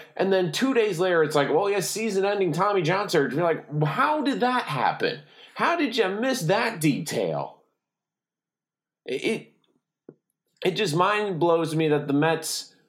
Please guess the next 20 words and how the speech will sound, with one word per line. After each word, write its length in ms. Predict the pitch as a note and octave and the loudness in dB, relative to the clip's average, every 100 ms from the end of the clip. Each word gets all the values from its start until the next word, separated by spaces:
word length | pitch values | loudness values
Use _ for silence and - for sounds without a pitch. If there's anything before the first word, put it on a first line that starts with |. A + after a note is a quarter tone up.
| _ - | _ -4
not 160 | E3 F3+ | 2 2
only 240 | G#3 G#3 | 2 0
have 180 | F#3 E3 | 2 2
all 100 | F3+ | 2
these 160 | D#3+ C#3 | 2 -2
crazy 540 | - F#3 G3+ E3 E3 | -2 0 0 0 2
injuries, 300 | D3+ C#3+ C#3 | 2 2 0
but 100 | C3 | 0
they 100 | C3 | -2
can't 340 | - F3 E3 | -2 -2 -2
figure 220 | - C3+ B2+ | -2 0 2
it 80 | |
out. 300 | C3 C#3+ C3 | 4 4 2
And 260 | B2+ B2 A#2 | 0 0 0
now 260 | A#2+ D#3 D3+ | 2 2 2
apparently 360 | D3+ C#3+ C3+ | 2 2 2
Noah 180 | C3 C#3 | 2 2
Syndergaard 600 | B2+ D3 D3 C3+ B2+ A#2+ | 0 0 2 2 2 2
has 640 | - C3 B2+ B2 A#2 A2+ - - - _ _ - | 0 0 2 2 0 -4 -14 -20 -20 _ _ -2
a, 640 | C#3 C3 B2 A#2 A2 F#2 | 0 2 2 0 0 -4